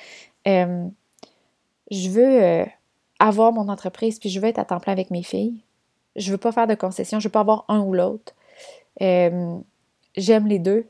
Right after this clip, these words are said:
puis je trippe quand je suis dans les deux. <laughs> Mais jusqu'à récemment, j'étais toujours dans, dans l'adaptation, à me dire, « Bon, ben, tu sais, ça, ça marche pas, ça, ça marche, j'aime pas ça, j'aime ça. »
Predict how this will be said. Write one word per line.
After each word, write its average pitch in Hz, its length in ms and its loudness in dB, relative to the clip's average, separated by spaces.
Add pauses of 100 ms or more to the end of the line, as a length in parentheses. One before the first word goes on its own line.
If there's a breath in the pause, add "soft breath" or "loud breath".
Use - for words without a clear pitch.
puis 202 120 -6
je - 80 -10
trippe 226 260 -2
quand 190 160 -10
je - 80 -12
suis - 300 -8
dans 202 160 4
les 185 160 0
deux. - 220 -6
<laughs> - 40 -4 (1500 loud breath)
Mais 220 360 2
jusqu'à 233 400 2
récemment, 208 460 0
j'étais 208 200 0
toujours 240 380 4
dans, 202 320 0
dans 196 160 -2
l'adaptation, 190 680 0
à 226 40 0
me 208 60 -2
dire, « 196 140 2
Bon, 185 160 2
ben, 180 160 -4
tu - 160 -14
sais, - 20 -12
ça, 220 200 -4
ça 220 160 -4
marche 202 320 -8
pas, 214 320 0
ça, 208 180 -6
ça 208 200 -6
marche, 202 540 -8
j'aime 202 260 0
pas 196 180 0
ça, 202 360 -4
j'aime 196 280 -2
ça. » 202 320 -4